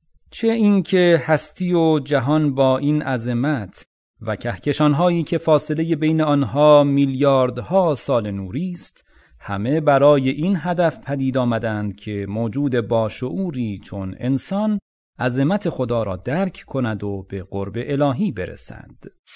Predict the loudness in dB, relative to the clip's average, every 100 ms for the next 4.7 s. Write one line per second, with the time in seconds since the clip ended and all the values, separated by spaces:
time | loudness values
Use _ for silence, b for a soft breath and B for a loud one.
0 | -18 -10 -6 -2 4 4 4 2 2 0
1 | 0 2 2 2 2 4 4 6 6 6
2 | 4 2 2 6 6 6 6 6 4 2
3 | 0 -2 -2 -2 0 0 -2 -4 -4 -8
4 | -12 -12 -8 -4 -4 -4 -8